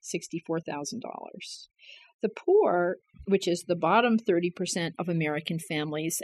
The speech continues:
have an, a median family income of only about nineteen thousand dollars. This is a really different group. And this is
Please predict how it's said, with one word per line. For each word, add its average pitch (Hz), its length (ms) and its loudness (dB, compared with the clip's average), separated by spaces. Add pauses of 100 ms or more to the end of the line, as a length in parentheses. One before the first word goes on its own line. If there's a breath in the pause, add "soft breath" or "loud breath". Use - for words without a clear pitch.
have 202 220 4
an, 202 100 0 (100)
a 196 80 4
median 214 320 4
family 185 440 0
income 196 440 -2
of 185 100 -2
only 226 260 2
about - 240 0
nineteen 220 680 -2
thousand - 400 -6
dollars. - 400 -8
This - 160 -4
is - 100 -2
a - 140 -4 (200)
really 220 280 -2
different - 340 -10
group. - 360 -10 (880 loud breath)
And 214 380 6
this 320 240 0
is 392 160 6